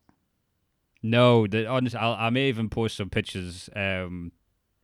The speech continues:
al-, along with this, but, um, yeah, he, he is, like, if he sneezes wrong, his, his lungs might drop out. He has had serious surgery, like, seven big lumps taken out of him that were deep tissue,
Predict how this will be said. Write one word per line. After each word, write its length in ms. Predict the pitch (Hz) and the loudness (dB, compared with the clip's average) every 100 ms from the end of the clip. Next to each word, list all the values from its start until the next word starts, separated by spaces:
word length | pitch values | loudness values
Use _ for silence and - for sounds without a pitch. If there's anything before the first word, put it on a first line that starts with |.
| _ 113 | _ -6
al-, 180 | 98 - | -6 -6
along 340 | 98 92 90 | -6 -6 -8
with 260 | 98 92 - | -8 -8 -8
this, 220 | 87 - | -12 -12
but, 300 | - 87 - | -10 -10 -8
um, 420 | 90 87 87 85 _ | -8 -8 -10 -12 _
yeah, 260 | 95 92 82 | -4 -2 -2
he, 300 | 95 92 95 | -6 -4 -2
he 200 | 104 101 | 0 -2
is, 300 | 92 90 - _ _ - | -4 -10 -16 _ _ -10
like, 180 | 90 95 | -6 -2
if 80 | |
he 140 | 131 117 | 0 -2
sneezes 520 | - 113 104 95 85 | -2 -2 -2 -4 -8
wrong, 220 | 90 85 | -10 -10
his, 180 | 87 85 - | -12 -14 -10
his 180 | 95 92 | -8 -6
lungs 300 | 92 95 90 | -6 -6 -8
might 180 | 85 85 | -12 -10
drop 260 | 92 - | -10 -8
out. 200 | 90 85 | -8 -6
He 80 | 110 | -4
has 140 | 101 92 | -4 -6
had 140 | 87 | -10
serious 600 | - - 95 90 90 85 | -10 -6 -4 -4 -4 -4
surgery, 500 | - 85 85 - 85 92 | -8 -10 -12 -16 -14 -10
like, 340 | 87 87 - _ _ _ _ _ | -10 -10 -14 _ _ _ _ _
seven 640 | - 117 110 98 95 87 _ _ - | -4 0 0 0 -4 -8 _ _ -4
big 220 | 104 98 | -2 0
lumps 360 | 98 95 92 - | -2 0 -2 -4
taken 320 | - 98 98 | -2 -2 -2
out 220 | 87 92 | -4 -4
of 100 | 90 | -6
him 120 | 87 85 | -8 -8
that 120 | 82 | -8
were 100 | 85 | -8
deep 280 | 85 85 - | -10 -12 -8
tissue, 460 | 92 - 87 85 | -10 -10 -12 -14